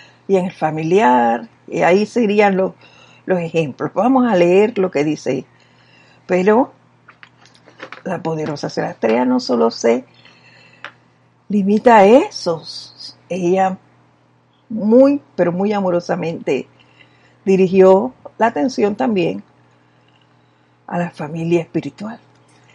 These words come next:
Y ahora van a ver por qué les digo eso más adelante. <laughs> Vamos. Vamos a dar inicio a lo que ella nos dice.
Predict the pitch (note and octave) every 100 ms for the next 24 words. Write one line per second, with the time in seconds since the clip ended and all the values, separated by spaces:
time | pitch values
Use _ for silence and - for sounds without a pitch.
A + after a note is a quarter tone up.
0 | _ - F#3 E3+ E3 E3 E3+ E3 F#3 G3
1 | - D#3+ - - - A#3+ C#4 D4+ C#4+ C#4+
2 | C#4 C4+ - - - F#3+ A3+ - - -
3 | - E3 - - - _ B3 - B3+ -
4 | G#4 - _ A#4 - - _ - _ _
5 | G3 G3 E3 - F3+ _ _ - _ _
6 | _ - _ _ _ _ E3+ F#3 D#3+ D3
7 | E3+ A3 C4 B3+ G3+ - D#3 D3+ D3+ -
8 | - - -